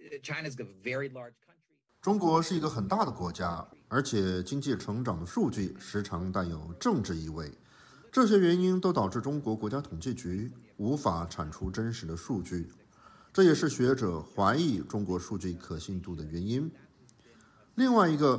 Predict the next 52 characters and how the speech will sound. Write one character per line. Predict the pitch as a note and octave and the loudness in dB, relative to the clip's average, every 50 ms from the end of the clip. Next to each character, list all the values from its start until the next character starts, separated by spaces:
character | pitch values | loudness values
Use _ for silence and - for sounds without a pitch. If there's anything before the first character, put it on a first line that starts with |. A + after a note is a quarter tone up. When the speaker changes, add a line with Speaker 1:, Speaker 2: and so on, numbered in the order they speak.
| - - C3 | 0 -2 2
Speaker 2:
外 | C3+ A#2+ A2 G#2 | 4 4 4 4
界 | G2 - A2+ G#2 G2 F#2+ F#2 | 2 2 0 2 2 2 2
怀 | F#2 F#2+ G#2 G2+ | 0 0 0 0
疑 | G2+ G#2 G2+ | 2 2 0
中 | G2 A#2+ A2 G2+ | 0 -2 -4 -2
国 | G2 F#2+ | -2 -4
数 | F#2 - - G2 | -4 -4 -6 -6
据 | F2+ - F#2 | -6 -6 -6
的 | D#2+ E2 E2 | -6 -6 -6
因 | D#2+ F2 A2 A#2 B2 | -6 -6 -4 -4 -4
素 | B2+ - - C3 G#2 F2+ | -6 -6 -6 -4 -4 -4
是， | - - F#2+ F#2+ F#2 F#2 - - - - _ _ _ - | -6 -6 -4 -4 -4 -4 -6 -12 -20 -20 _ _ _ -2
地 | - A#3 | 0 2
方 | - G#3+ G#3 G#3 | 2 4 2 2
政 | G#3+ G3 D#3+ | 2 2 2
府 | A#2+ G2+ F2+ | 0 -2 -4
经 | E2 - D3+ D3 C#3 | -4 -4 -4 -4 -4
常 | - F#2 F#2+ | -4 -6 -6
会 | F#2+ - G#2 F#2 F2 | -4 -4 -4 -4 -4
虚 | F2 - - A3 A#3 B3 | -6 -4 -2 0 0 2
报 | A#3+ G#3+ C3 F2+ D#2+ | 2 2 2 2 -2
经 | - - F#2 F2 | -6 -6 -8 -6
济 | E2 F2 | -6 -8
数 | D#2+ - - F2 | -8 -8 -10 -10
据， | - F2 F2 E2 - - _ _ _ _ _ _ _ _ _ | -8 -8 -10 -10 -10 -16 _ _ _ _ _ _ _ _ _
所 | - - D3 C#3+ | 0 2 4 6
以 | C3 | 6
如 | B2 A#2+ C3 | 4 4 2
果 | - A2+ G#2 G2 | 2 0 0 0
你 | F#2 E2 | 0 -2
将 | - G#2 A2 | -2 -4 -4
各 | G#2+ - B2+ G#2+ F#2+ | 0 0 0 0 0
省 | - - F2 D#2 D2+ | -2 -6 -8 -8 -6
的 | F2 F#2+ | -6 -8
数 | G2 - - G#2+ | -6 -4 -4 -4
据 | F#2+ G2+ G2 F#2+ F2+ - - - - | -2 -2 -4 -4 -4 -6 -8 -10 -6
加 | - F3 G3+ | -2 -2 -2
总， | F#3+ - F2 D#2+ D2+ D2+ - - - - - - - - - - - - _ _ - | -2 -4 -6 -6 -8 -12 -14 -14 -16 -20 -20 -20 -20 -20 -20 -20 -20 -20 _ _ 4
就 | - G3 | 6 6
会 | G3 F#3 | 8 8
发 | F#3 F#3 E3+ E3+ | 6 6 4 4
现 | E3+ F#3+ F3 C#3+ - - | 6 4 4 2 2 -2
这 | - B2+ G2+ | -4 -6 -2
跟 | F2+ G#2+ G#2+ G#2+ G2+ | -2 -2 -2 -2 -2
中 | C#3+ D3 C#3+ | -4 -4 -2
国 | B2 G#2 G2 | 0 0 -2
整 | F#2+ F#2+ F#2+ G#2 D3+ G3+ | 0 -2 -2 -2 -2 -2
体 | G3+ C#3 F#2+ | -2 -2 -4
数 | E2 - - G2+ E2+ | -4 -4 -8 -8 -8
据 | F#2 E2+ | -8 -8
相 | E2+ - C#3 E3 F3 | -8 -4 -4 -4 -4
比， | - E2+ D#2 C#2+ C2+ | -4 -6 -8 -8 -12